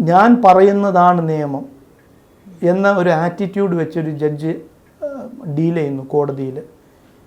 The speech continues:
വക്കീലന്മാരും ഒന്നും പറയുന്നുമില്ല. ഞാൻ ബോംബെയിലും ഡൽഹിയിലും പ്രാക്ടീസ് ചെയ്യുന്നൊരു അഡ്വക്കേറ്റാണ്. ഇത് ഇങ്ങനെ കാണുമ്പം അത് നമുക്ക് ഒരു ഭയാനകമായിട്ട്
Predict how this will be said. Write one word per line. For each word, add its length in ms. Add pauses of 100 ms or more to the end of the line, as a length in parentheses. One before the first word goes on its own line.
(140)
വക്കീലന്മാരും 680
ഒന്നും 240
പറയുന്നുമില്ല. 640 (1700)
ഞാൻ 260
ബോംബെയിലും 580
ഡൽഹിയിലും 560
പ്രാക്ടീസ് 360
ചെയ്യുന്നൊരു 400
അഡ്വക്കേറ്റാണ്. 760
ഇത് 220
ഇങ്ങനെ 800
കാണുമ്പം 600
അത് 480 (640)
നമുക്ക് 360 (280)
ഒരു 300
ഭയാനകമായിട്ട് 1040